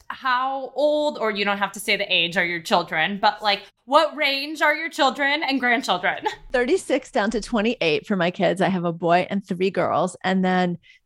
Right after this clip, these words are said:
Speaker 2: ten and seven for my grandkids. And I have
Speaker 1: Wow.
Speaker 2: two godbabies too.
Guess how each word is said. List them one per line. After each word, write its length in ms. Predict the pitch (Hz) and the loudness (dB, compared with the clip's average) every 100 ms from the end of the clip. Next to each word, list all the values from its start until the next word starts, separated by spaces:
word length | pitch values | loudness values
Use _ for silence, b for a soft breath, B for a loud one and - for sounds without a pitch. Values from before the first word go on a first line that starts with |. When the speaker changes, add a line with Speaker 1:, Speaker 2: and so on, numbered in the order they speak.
| - | -16
Speaker 2:
ten 320 | - 208 214 - | -4 0 0 0
and 160 | 220 | -2
seven 500 | - - 190 196 196 | -4 0 0 2 -2
for 140 | 185 185 | -2 0
my 240 | 175 170 - | 0 -2 -8
grandkids. 1000 | - 190 190 190 - 175 160 202 190 - - b _ | -4 0 0 -2 -2 0 0 0 -4 -12 -16 b _
And 120 | 202 190 | -2 0
I 60 | |
have 140 | 185 160 | 0 -2
Speaker 1:
Wow. 60 | |
Speaker 2:
two 200 | - 185 | 2 2
godbabies 680 | 165 - - - - - 190 | 2 -2 -2 -4 -2 -2 -4
too. 140 | - | -2